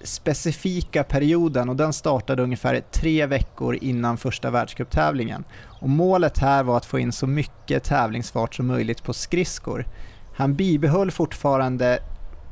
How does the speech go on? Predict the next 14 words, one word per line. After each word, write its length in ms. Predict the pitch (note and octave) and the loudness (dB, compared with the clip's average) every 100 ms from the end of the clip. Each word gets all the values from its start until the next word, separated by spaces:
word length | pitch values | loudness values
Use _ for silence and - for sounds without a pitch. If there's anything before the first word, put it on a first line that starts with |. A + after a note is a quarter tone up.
| - - | -10 -4
ungefär 300 | C#3+ C3+ B2 | -2 0 -2
tretton 600 | - C#3+ - - C3+ B2+ | 2 2 2 2 -2 0
till 120 | C3 | -2
fjorton 420 | - C3 - C3+ | 0 0 0 -2
timmar 300 | C3 A#2+ B2+ | 0 0 0
lågintensiv 720 | B2+ A#2+ B2 A#2 B2+ B2+ B2+ | 0 0 0 0 -2 0 -2
cykel. 520 | - E3 - - A2 - - - - | 0 -2 -2 -6 -6 -8 -18 -20 -4
Men 160 | C3 C#3 | 0 4
resten 440 | D#3+ D#3+ - E3+ | 4 2 -2 2
var 100 | B2+ | 2
alltså 240 | A#2+ - | 2 -2
skridsko 720 | B2 - - C3 - - B2+ | -6 -4 -4 -4 -4 -6 -6
i 120 | F#2 A#2 | -4 -4
tävlingsfart. 880 | - D3+ A#2+ A2+ B2+ - D3+ G2+ - | 0 2 0 -2 -4 -2 -2 -2 -8